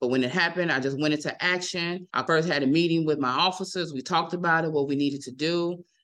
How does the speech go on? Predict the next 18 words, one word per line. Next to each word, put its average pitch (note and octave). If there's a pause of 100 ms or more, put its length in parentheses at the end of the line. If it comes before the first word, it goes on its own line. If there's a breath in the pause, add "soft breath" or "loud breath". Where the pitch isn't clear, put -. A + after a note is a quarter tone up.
(140)
Everybody D#3+
was D#3
on C#3+
board, E3+
and C3+
we C#3+
just D3
start C#3
strategizing E3
on C#3
what C#3+
we're -
gonna B2+
do, E3+
what C#3
this E3
looks F3+
like. D#3